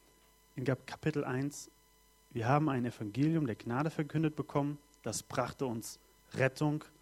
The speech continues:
Das ist die Grundlage unseres Glaubens. Dieses Evangelium veränderte uns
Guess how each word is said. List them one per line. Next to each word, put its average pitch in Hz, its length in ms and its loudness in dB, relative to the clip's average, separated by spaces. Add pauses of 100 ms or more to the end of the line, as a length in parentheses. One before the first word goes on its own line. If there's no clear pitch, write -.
(260)
Das 110 120 -6
ist - 80 -6
die 117 80 -6
Grundlage 160 540 6
unseres 143 300 0
Glaubens. 127 480 0 (580)
Dieses 127 240 -2
Evangelium 156 560 4
veränderte 214 760 6
uns 190 460 4